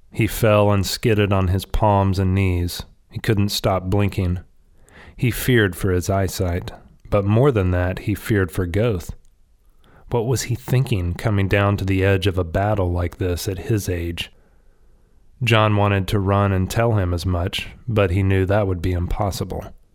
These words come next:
As his vision cleared, he resumed his sprint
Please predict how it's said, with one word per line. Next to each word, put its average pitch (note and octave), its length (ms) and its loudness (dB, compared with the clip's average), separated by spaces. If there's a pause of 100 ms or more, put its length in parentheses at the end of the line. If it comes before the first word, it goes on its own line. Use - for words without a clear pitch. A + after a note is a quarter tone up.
(600)
As A2 180 2
his G#2+ 140 4
vision B2+ 400 4
cleared, G#2+ 460 2
he G#2+ 100 2
resumed G#2 480 0
his A2 180 0
sprint G#2+ 560 -2